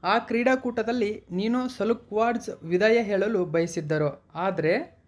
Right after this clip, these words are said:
ನಿಧನರಾದ ತಂದೆಯ ಅಂತಿಮ ಇಚ್ಛೆಯಂತೆ ಹತ್ತನೇ ಬಾರಿ ಒಲಿಂಪಿಕ್ಸ್‌ನಲ್ಲಿ ಸ್ಪರ್ಧಿಸಿದ್ದಾರೆ ಅವರು. ನಿನೋ ಸಲುಕ್ವಾಡ್ಸ್ ಜಾರ್ಜಿಯಾ ದೇಶದವರು ಎಂಬುದು ಗಮನಿಸಬೇಕು. So, ಅವರು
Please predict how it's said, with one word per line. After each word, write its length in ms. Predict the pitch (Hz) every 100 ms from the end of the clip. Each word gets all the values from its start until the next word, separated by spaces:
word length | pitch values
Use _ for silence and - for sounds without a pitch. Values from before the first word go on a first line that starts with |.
| _ _ _ _
ನಿಧನರಾದ 600 | 165 190 240 269 240 240 247
ತಂದೆಯ 540 | 247 - 202 226 240 233 -
ಅಂತಿಮ 380 | 190 220 240 240 233 -
ಇಚ್ಛೆಯಂತೆ 640 | 185 190 247 226 226 185
ಹತ್ತನೇ 480 | 180 208 208 - 247
ಬಾರಿ 240 | 208 202 220
ಒಲಿಂಪಿಕ್ಸ್‌ನಲ್ಲಿ 1040 | 160 185 226 226 220 - 196 214 175 165 -
ಸ್ಪರ್ಧಿಸಿದ್ದಾರೆ 840 | - 175 160 165 180 151 165 165
ಅವರು. 400 | 170 170 220 - _ _ _ _ _ _ _ _ _ 185
ನಿನೋ 520 | 226 269 269 220 220
ಸಲುಕ್ವಾಡ್ಸ್ 1000 | - 220 262 262 240 240 247 247 - 165
ಜಾರ್ಜಿಯಾ 560 | 160 180 202 196 247
ದೇಶದವರು 520 | 226 190 190 185 180 175
ಎಂಬುದು 320 | 180 196 180
ಗಮನಿಸಬೇಕು. 960 | 156 170 175 170 165 165 165 240 269 - _ _ _
So, 60 | 233
ಅವರು 420 | 269 196 202